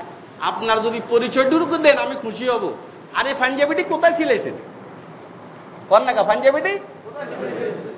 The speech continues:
উনি একটু মাথা ঝুঁকাইছে এভাবে, ঝুঁকানোর পরে সুন্দর ব্যক্তিটি এভাবে তাকিয়ে বলতেছে, "কো ভাই, আমি তো মানুষ না, আমি জিন।" "আমি কি?" "তো এই পাঞ্জাবিটি কোথায় সিলাইছেন ভাই?"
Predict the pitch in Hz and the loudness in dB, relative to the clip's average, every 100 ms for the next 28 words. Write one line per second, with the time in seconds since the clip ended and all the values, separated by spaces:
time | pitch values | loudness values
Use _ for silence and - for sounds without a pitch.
0 | - - - 185 240 226 - 214 196 233 | -16 -20 -14 -6 -2 0 0 0 2 4
1 | 220 - - - 156 233 220 185 175 151 | 2 -2 -12 -14 -6 2 4 4 0 -2
2 | 123 104 - - - - - - - - | -6 -10 -16 -20 -20 -20 -20 -20 -20 -20
3 | - - - 160 185 233 220 233 254 233 | -20 -20 -16 -6 0 0 4 4 4 2
4 | 247 247 240 214 185 123 - - - - | 2 2 2 0 -2 -2 -6 -14 -16 -16
5 | - - - 185 220 240 240 226 240 233 | -16 -16 -6 0 2 2 2 0 -2 -4
6 | 233 240 254 226 247 220 226 269 285 226 | -4 -4 -2 0 2 2 -2 -4 -4 -4
7 | 262 - - 247 247 269 202 262 143 - | -4 -6 -4 -4 -4 -6 -4 -4 -6 -10
8 | - - - - - - - - - - | -16 -20 -20 -20 -20 -20 -20 -20 -20 -10
9 | - 494 247 311 269 147 - - - - | -4 -4 0 0 0 -4 -8 -16 -12 -6
10 | - - - 73 71 - - - - - | -2 -2 -2 -6 -10 -12 -16 -16 -18 -18
11 | - - - - - - 240 240 262 285 | -18 -18 -18 -18 0 2 6 4 4 2
12 | 311 339 311 330 320 262 233 185 165 175 | 2 2 2 4 4 4 2 2 0 0